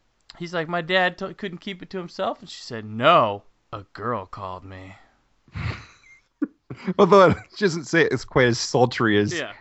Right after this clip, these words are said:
Speaker 2: as you do, but yes, she
Speaker 1: She's
Speaker 2: does
Speaker 1: like,
Speaker 2: say
Speaker 1: "Oh,
Speaker 2: that.
Speaker 1: Christina Applegate," which this type of girl would set up her own failure. It's just, it's so in character. So applause.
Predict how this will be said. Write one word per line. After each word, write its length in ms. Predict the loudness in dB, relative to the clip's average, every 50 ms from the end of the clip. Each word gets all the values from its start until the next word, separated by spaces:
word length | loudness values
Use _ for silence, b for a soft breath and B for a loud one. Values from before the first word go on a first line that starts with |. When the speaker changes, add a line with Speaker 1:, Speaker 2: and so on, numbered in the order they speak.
| B 0
Speaker 2:
as 260 | 2 2 2 2 4
you 160 | 4 4 4
do, 420 | 4 2 2 4 4 2 2 0 0
but 200 | 0 2 2 4
yes, 380 | 4 4 4 4 2 -2 -6 -6
she 60 | -4
Speaker 1:
She's 200 | -2 0 2 4
Speaker 2:
does 160 | 4 4 4 2
Speaker 1:
like, 180 | 0 -2 0
Speaker 2:
say 160 | 2 2 2
Speaker 1:
"Oh, 120 | 2 2 -2
Speaker 2:
that. 80 | -4
Speaker 1:
Christina 340 | -6 -6 -8 -8 -6 -4 -4 -2 0
Applegate," 600 | 2 2 2 2 0 -4 -4 -4 -4 -2 -4 -4 -6
which 200 | -8 -8 -10 b b b b b _
this 240 | -2 -2 -2 0 2
type 280 | 6 6 6 6 4 0
of 80 | -4
girl 280 | 2 4 6 6 6 4
would 160 | 2 -2 -6
set 300 | -6 -2 2 4 4 4
up 160 | 4 2 0
her 120 | 0 0 0
own 160 | 0 0 -2
failure. 540 | -4 -2 0 0 2 2 0 0 -2 -6 -8 -8
It's 180 | -10 -8 -6
just, 200 | -8 -8 -8 -6 -4
it's 200 | -4 -4 -4 -6
so 400 | -12 -14 -8 0 4 4 4 4 2
in 80 | 0
character. 540 | 0 0 0 2 0 -2 -2 -6 -8 -8 -8
So 400 | -10 -6 -2 0 0 0 -2 -6 _ _ _ _ -20
applause. 640 | -20 -16 -10 -4 -2 0 0 0 0 -2 -6 -12